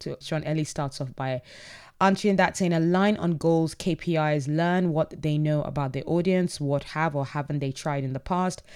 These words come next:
how they want reporting to look, how they want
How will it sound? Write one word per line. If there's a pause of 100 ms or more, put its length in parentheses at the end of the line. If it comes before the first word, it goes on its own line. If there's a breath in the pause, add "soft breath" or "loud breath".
(240 loud breath)
how
they
want
reporting
to
look,
how
they
want